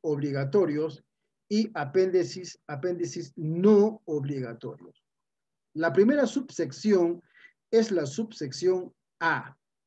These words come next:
Consiste en la parte U G completamente, en donde cubre los requisitos generales aplicables a todos los recipientes a presión.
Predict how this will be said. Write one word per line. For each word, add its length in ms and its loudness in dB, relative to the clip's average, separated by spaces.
Consiste 840 4
en 100 -4
la 120 -4
parte 480 0
U 200 -2
G 440 0
completamente, 880 -6
en 180 4
donde 420 6
cubre 480 6
los 180 2
requisitos 560 -2
generales 760 0
aplicables 1080 -2
a 180 -10
todos 540 4
los 280 -4
recipientes 1000 -4
a 160 -16
presión. 560 -4